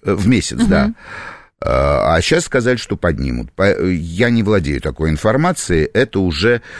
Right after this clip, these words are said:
Speaker 1: когда вас примут, тогда интересуйтесь.
Speaker 2: Василий спрашивает, наш слушатель, может, типаж какой-то есть востребованный?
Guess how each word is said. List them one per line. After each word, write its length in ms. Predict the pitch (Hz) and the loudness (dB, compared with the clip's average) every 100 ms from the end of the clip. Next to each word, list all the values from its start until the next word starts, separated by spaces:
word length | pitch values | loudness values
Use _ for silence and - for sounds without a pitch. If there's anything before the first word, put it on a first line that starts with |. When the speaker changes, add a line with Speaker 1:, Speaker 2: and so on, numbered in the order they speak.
| - | -4
Speaker 1:
когда 380 | 110 110 131 117 | 0 2 2 2
вас 240 | 104 - | 0 0
примут, 520 | 139 151 185 151 - - - - - | 0 2 2 0 -4 -14 -16 -16 -2
тогда 360 | 87 85 143 143 | 0 2 2 2
интересуйтесь. 1000 | 113 107 104 - 85 67 - - - - | 0 0 0 0 -2 -2 -6 -8 -8 0
Speaker 2:
Василий 420 | 208 233 254 196 | 0 0 0 -2
спрашивает, 520 | - 202 190 - 175 | 0 0 0 -2 -4
наш 160 | 175 175 | -4 -4
слушатель, 440 | 190 185 - 170 | -4 -4 -2 -2
может, 320 | 190 226 214 - | 0 0 -2 -4
типаж 340 | 226 262 294 | 0 2 2
какой-то 440 | 254 240 202 - | -2 0 -2 -2
есть 280 | 190 180 - | -4 -4 -2
востребованный? 840 | 180 - 180 160 151 156 151 151 | -6 -4 -4 -4 -4 -4 -4 -6